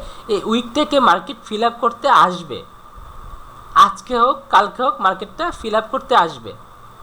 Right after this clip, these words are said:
আমি আপনাদেরকে প্রথম ইন্ডেক্সে একটা ভিডিও বানিয়েছিলাম, তখন আমি বলেছিলাম যে এই যে ক্যান্ডেলগুলো, এই যে ক্যান্ডেলগুলো যে মার্কেট গ্যাপ রেখে গেছে, এই ক্যান্ডেলগুলো মার্কেট ফিল আপ করতে আসবে। আমি,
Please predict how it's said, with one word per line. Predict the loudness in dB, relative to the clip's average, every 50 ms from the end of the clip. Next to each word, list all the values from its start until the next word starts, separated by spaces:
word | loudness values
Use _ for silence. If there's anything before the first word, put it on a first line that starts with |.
| -20 -20 -20 -20 -20 -10 -4
আমি | 0 0 2 2 2 2
আপনাদেরকে | 0 0 -2 -4 -8 -8 -8 -8 -8 -6 -4 -4 -4 -4 -2 2
প্রথম | 2 2 2 2 -4 -6 -6
ইন্ডেক্সে | -8 -8 -6 -8 -8 -6 -6 -6
একটা | -6 -6 -6
ভিডিও | -8 -8 -8 -8 -6 -2 0
বানিয়েছিলাম, | 0 0 -2 -4 -6 -6 -6 -4 -2 -2 -2 -2 -2 -2
তখন | -2 -2 0 -2
আমি | -4 -4
বলেছিলাম | -4 -4 -4 -4 -4 -4 -4 -2 0 0 0 0 -4 -12 -14 -10 -10
যে | -10 -10 -8 -8
এই | -6 -6 -4 -4 -6
যে | -6 -8 -8 -8 -4 0
ক্যান্ডেলগুলো, | 0 0 0 0 0 0 0 -2 -4 -4 -2 -2 0 0 -2 -2 -4 -8 -14 -18 -18 -20 -20 -20 -18 -14 -4 0
এই | 2 2 2
যে | 0 -4 -6 -4 -2
ক্যান্ডেলগুলো | 0 0 0 2 2 0 0 0 -2 -2 -2 -2
যে | 0 0
মার্কেট | 2 2 2 2 0 -2 -8 -6 -6 -4 -4 -6 -8 -12 -20 -20 -18 -12 -4
গ্যাপ | 0 2 2 2 0 -4 -8
রেখে | -8 -8 -6 -6 -6 -4
গেছে, | -4 -4 -6 -4 -4 -4 -2 -2 -4 -6 -6
এই | -8 -8 -8 -8 -4 -2
ক্যান্ডেলগুলো | 0 0 0 0 -2 -4 -4 -4 -4 -4 -2
মার্কেট | 2 2 2 2 0 -2 -4 -4 -4 -6 -10 -20 -20 -20 -20 -20 -20 -12 -8
ফিল | -4 -2 -2
আপ | -2 -2 -2
করতে | -2 -4 -2 0 4 6
আসবে। | 6 6 6 2 -6 -12 -12 -14 -14 -14 -18 -20 -20 -20 -20 -20 -20 -20 -20 -20 -20 -20 -20 -20 -20 -20 -20 -20 -20 -20 -20 -20 -20 -20 -20 -10 -4
আমি, | -2 -2 -2 -2 -4 -6 -6 -8